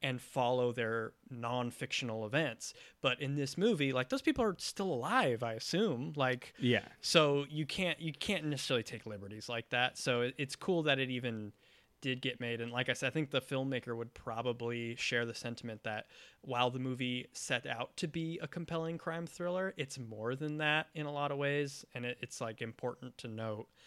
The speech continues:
Speaker 1: that that's not the only, uh, objective of the film.
Speaker 2: Yeah, definitely. This, this, uh, at the end of the movie, it says, and this might be sort of like a,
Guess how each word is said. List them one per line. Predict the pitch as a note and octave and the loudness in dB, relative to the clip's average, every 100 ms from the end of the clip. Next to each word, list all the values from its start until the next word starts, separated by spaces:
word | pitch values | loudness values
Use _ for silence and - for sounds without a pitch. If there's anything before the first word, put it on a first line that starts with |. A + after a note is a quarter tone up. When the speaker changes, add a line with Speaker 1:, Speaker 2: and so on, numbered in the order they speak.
| - _ - | -20 _ -4
Speaker 1:
that | A2+ A2 - | -2 -2 -6
that's | A2+ A2 - | -8 -8 -8
not | A#2+ - | -8 -6
the | B2+ - | -10 -6
only, | A#2 A#2 A#2 A2+ A2 A2+ - _ - | -4 -4 -4 -8 -10 -14 -18 _ -8
uh, | B2+ - | -6 -4
objective | B2 - A2+ - - G#2+ | -4 -2 -2 -6 -12 -12
of | G#2 - | -12 -14
the | |
film. | A2 - - C#3 C#3 _ _ _ _ _ - | -18 -14 -12 -14 -18 _ _ _ _ _ -2
Speaker 2:
Yeah, | D#3+ E3 - - | 2 2 0 -4
definitely. | - B2+ - - - A#2 | -4 -4 -4 -12 -12 -4
This, | A2+ A#2+ | -4 -4
this, | - B2+ B2+ - | 0 0 0 -4
uh, | A#2 G2+ G2 | -2 0 0
at | G2 | -2
the | G2+ | -2
end | G#2 | -4
of | F#2+ | -2
the | |
movie, | F#2 G2 F#2+ | -4 -4 -4
it | F#2 | -6
says, | - F#2 F2+ F#2+ - | -4 -4 -4 -8 -6
and | G#2+ | -4
this | G#2 - | -4 -4
might | F#2 F#2 | -6 -6
be | F#2 | -6
sort | - G#2 | -6 -6
of | F#2+ | -6
like | E2+ E2+ | -8 -4
a, | F#2 D#2 | -6 -6